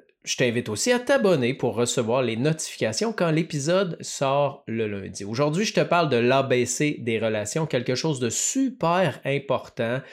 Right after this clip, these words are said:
Euh, un outil que j'utilise souvent avec, euh,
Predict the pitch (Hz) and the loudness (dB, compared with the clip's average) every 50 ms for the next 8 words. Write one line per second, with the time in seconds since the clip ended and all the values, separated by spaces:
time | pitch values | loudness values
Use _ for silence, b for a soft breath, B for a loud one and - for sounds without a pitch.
0 | B B B B B B B B B B B B B B - - - 127 123 120 | B B B B B B B B B B B B B B -6 -2 0 2 4 4
1 | 120 127 - 143 135 - 160 170 180 196 208 202 - - 277 202 151 143 147 131 | 4 2 0 -2 0 2 4 4 4 4 2 2 0 0 2 2 2 2 0 0
2 | - - 147 147 156 165 151 - - - - - 240 214 156 139 131 127 135 139 | 0 0 2 2 4 2 2 0 -2 -2 -2 0 0 0 2 2 2 2 2 0
3 | 147 - - 120 120 110 117 123 123 - - 120 110 107 104 104 101 101 101 | -2 -4 -2 -2 -2 0 0 -2 -2 -2 -2 -2 0 0 0 -2 -2 -4 -4